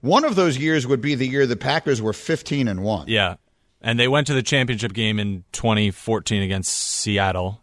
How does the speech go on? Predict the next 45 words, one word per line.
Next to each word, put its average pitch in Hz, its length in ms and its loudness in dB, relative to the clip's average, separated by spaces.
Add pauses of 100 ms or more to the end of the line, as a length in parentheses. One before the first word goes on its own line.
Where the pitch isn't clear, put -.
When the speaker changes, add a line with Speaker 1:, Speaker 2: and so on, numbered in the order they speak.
Speaker 2:
I 113 100 -6
just 131 220 -2
don't 170 200 4
know 156 140 4
in 139 160 0
between 139 420 -2
those 113 240 0
years. 104 380 -2
There 113 100 -2
were 113 80 -2
a 110 40 -6
couple 143 240 -2
Speaker 1:
Was 131 120 2
Speaker 2:
years 123 60 2
Speaker 1:
there 151 140 6
Speaker 2:
where 113 100 2
Speaker 1:
a 113 40 6
year 113 140 8
Speaker 2:
Rodgers, 110 180 0
Speaker 1:
Rodgers 139 320 4
got 110 200 2
hurt? 110 260 0
Speaker 2:
Rodgers 131 340 6
might 131 160 4
have 127 60 2
been 117 140 0
hurt, 123 340 2
and 110 140 -2
they, 107 140 2
they, 110 300 -4 (220)
like, 104 220 -2
went 135 160 4
to - 40 -8
the 135 80 -2
playoffs 123 320 2
but 107 120 -10
didn't 113 200 0
finish 117 280 -2
very 110 200 2
well. 104 300 2
So, 92 400 -4
Speaker 1:
But 127 100 -8
the - 60 0
Speaker 2:
uh, 98 60 0
Speaker 1:
play-, 208 120 4